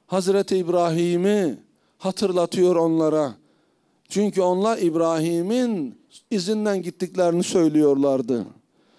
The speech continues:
Burada tek başına ümmetti deniyor.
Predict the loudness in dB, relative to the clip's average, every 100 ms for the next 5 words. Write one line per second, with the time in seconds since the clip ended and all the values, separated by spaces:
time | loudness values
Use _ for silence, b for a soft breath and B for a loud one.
0 | _ -2 2 4 4 2 2 2 0 0
1 | 0 0 0 0 0 0 0 0 -2 -2
2 | -4 0 0 2 0 -2